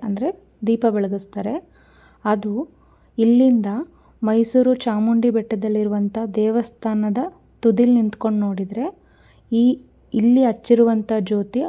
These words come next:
ಅಲ್ಲಿವರೆಗೂ ಕಾಣಿಸುತ್ತಂತೆ. ದೀಪಾವಳಿ ದಿನದಂದು ಮೈಸೂರಿನಲ್ಲಿ ಯಾರಾದರೂ ಉಪವಾಸ ಪೂಜೆ ಏನಾದರೂ ಮಾಡ್ತಾಯಿದ್ರೆ, ಈ ಜ್ಯೋತಿನ ನೋಡಿ ಉಪವಾಸನ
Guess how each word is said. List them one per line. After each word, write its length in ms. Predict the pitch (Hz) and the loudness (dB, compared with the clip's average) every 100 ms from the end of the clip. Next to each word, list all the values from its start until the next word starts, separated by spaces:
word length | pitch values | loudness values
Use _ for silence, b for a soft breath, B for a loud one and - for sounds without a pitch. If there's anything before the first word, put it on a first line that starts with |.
| 226 | -4
ಅಲ್ಲಿವರೆಗೂ 560 | 202 220 247 233 214 262 | -2 2 2 2 2 0
ಕಾಣಿಸುತ್ತಂತೆ. 840 | 240 208 202 196 - 190 185 220 339 - _ - _ _ _ _ - | 0 -4 -4 -8 -6 -6 -6 -8 -10 -12 _ -20 _ _ _ _ -2
ದೀಪಾವಳಿ 560 | 220 220 214 220 220 214 | 0 0 0 -2 0 0
ದಿನದಂದು 540 | 208 202 202 196 190 240 - - | 0 0 -2 -2 -2 -4 -6 -4
ಮೈಸೂರಿನಲ್ಲಿ 880 | 214 214 214 233 214 208 202 196 247 - _ - | 0 0 0 0 0 0 -2 -2 -6 -8 _ -6
ಯಾರಾದರೂ 520 | 220 208 202 190 226 233 _ B B B B B _ | -4 -2 -4 -4 -6 -8 _ B B B B B _
ಉಪವಾಸ 500 | 220 202 226 220 214 208 - | -6 -2 -2 -2 -4 -8 -6
ಪೂಜೆ 260 | 214 185 214 | -6 -4 -2
ಏನಾದರೂ 280 | 202 202 202 | -2 -2 -2
ಮಾಡ್ತಾಯಿದ್ರೆ, 760 | 202 196 185 - 190 185 190 233 349 b b b b b | -2 -4 -8 -8 -6 -6 -4 -6 -6 b b b b b
ಈ 120 | 226 226 185 | 0 0 2
ಜ್ಯೋತಿನ 540 | 220 226 220 233 226 214 208 | 2 2 2 0 2 2 0
ನೋಡಿ 240 | 214 247 233 | 2 0 0
ಉಪವಾಸನ 500 | 233 214 208 214 | -2 -4 -4 -2